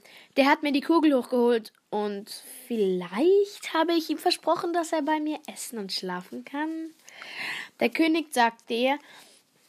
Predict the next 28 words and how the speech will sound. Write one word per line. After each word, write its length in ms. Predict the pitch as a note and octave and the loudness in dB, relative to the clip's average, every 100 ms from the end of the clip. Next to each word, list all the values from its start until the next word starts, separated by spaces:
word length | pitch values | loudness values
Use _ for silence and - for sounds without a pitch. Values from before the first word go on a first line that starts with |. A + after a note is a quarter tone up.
| _ | _
dass 280 | C4 C4 B3 | 2 2 0
sie 140 | C4+ A#3+ | -2 0
das 220 | C4 - | 0 0
Versprechen 580 | B3+ - B3+ A#3+ C4+ B3+ | -2 -2 -2 -2 2 4
halten 280 | B3+ - | 4 0
muss. 280 | F3+ - - - _ - | -10 -10 -14 -20 _ -20
Sie 160 | - C#4 | -4 -2
tat 200 | A3 - | -2 -8
es. 220 | - - - _ - - | -12 -16 -16 _ -8 -4
Als 160 | G#3+ | -4
wir 80 | A3 | -4
in 60 | F#3 | -2
ihrem 260 | A3 A#3+ | -4 -4
Zimmer 300 | - C#4+ F3+ | -2 -2 -2
waren, 220 | E3+ F3+ - - - | -4 -8 -10 -14 -4
schmiss 340 | - C#4 D#4 | 0 0 0
sie 80 | D4+ | -2
mich 180 | D4 - | -6 -6
vor 200 | B3 G3+ | -6 -4
Wut 200 | C4+ C4+ | -6 -6
an 120 | A#3+ | -6
die 100 | A#3+ | -6
Wand. 300 | G#3 F#3 - - - - - - - | -6 -8 -10 -12 -20 -20 -18 -16 -2
Aus 200 | A#3 A#3 | -2 2
Mitleid 380 | D4 D#4 E4 E4 | 0 2 2 2
küsste 260 | E4 A#3 | 0 0
sie 120 | G#3 A3 | -2 -2
mich 240 | G#3 | -4